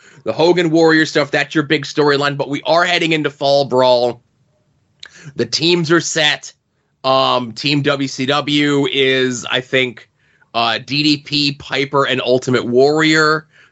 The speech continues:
Team N W O is Hogan, Mister Hitman, and Stevie Ray.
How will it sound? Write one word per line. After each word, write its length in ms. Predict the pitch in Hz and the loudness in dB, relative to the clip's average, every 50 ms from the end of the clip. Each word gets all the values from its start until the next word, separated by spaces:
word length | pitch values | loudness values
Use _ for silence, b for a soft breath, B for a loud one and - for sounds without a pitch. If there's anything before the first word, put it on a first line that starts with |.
| b b | b b
Team 400 | - - - 156 151 156 156 156 - - | -10 -6 -2 -2 0 0 -2 -2 -2 -2
N 220 | 151 147 151 151 | -2 -2 -2 0
W 420 | 143 151 147 143 135 131 135 135 131 | 0 0 0 0 -2 0 2 2 2
O 360 | 135 139 139 139 139 135 135 117 | 2 2 4 4 4 4 4 4
is 200 | 120 123 117 - | 2 0 0 -2
Hogan, 840 | - - - - 139 147 151 143 147 151 151 147 147 147 147 143 143 b b b b b b | -6 -8 -2 0 2 2 2 2 2 0 0 0 0 -2 -2 -4 -4 b b b b b b
Mister 400 | 120 127 135 147 139 - 156 139 | -2 0 0 0 0 0 0 0
Hitman, 580 | 139 139 151 151 - 156 151 147 147 143 139 120 | 0 0 -4 -4 -4 -2 -2 -2 -2 -2 -4 -4
and 140 | 131 127 127 | -6 -8 -10
Stevie 560 | - - - - 135 143 143 139 139 131 127 | -12 -14 -8 -4 -4 -2 0 0 0 0 0
Ray. 640 | 113 120 131 131 131 139 147 165 175 185 233 254 | 0 0 0 0 0 0 -2 -2 -4 -6 -8 -10